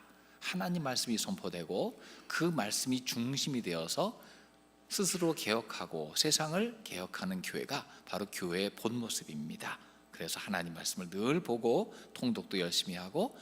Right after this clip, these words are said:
보다 더 열심으로 하나님 말씀에 굳게 서야 됩니다.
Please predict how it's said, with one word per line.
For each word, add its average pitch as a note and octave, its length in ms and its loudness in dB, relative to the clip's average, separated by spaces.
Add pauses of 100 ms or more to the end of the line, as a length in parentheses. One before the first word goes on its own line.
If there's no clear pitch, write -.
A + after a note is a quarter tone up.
(180)
보다 F#2 260 -2
더 F#3 260 -2
열심으로 - 640 0 (200)
하나님 G2 380 -2
말씀에 E2+ 340 -4
굳게 - 320 -4
서야 G#2+ 240 0
됩니다. E2+ 600 -6